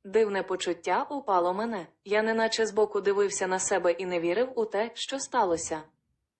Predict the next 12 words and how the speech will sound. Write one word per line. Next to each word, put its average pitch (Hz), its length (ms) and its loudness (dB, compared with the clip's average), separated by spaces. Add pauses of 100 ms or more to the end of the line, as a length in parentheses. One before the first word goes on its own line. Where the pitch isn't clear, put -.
(640)
Мод 233 300 2
Брустер. 208 720 0 (680)
Я 190 400 0
Гамфрі 208 520 0
Ван 196 280 0
Вейден. 175 480 -2 (840)
Риб'яча 214 540 2
кров, 202 400 -2
нечула 190 460 0
потвора, 180 640 0
демон 185 460 0
аналізу. 170 720 -2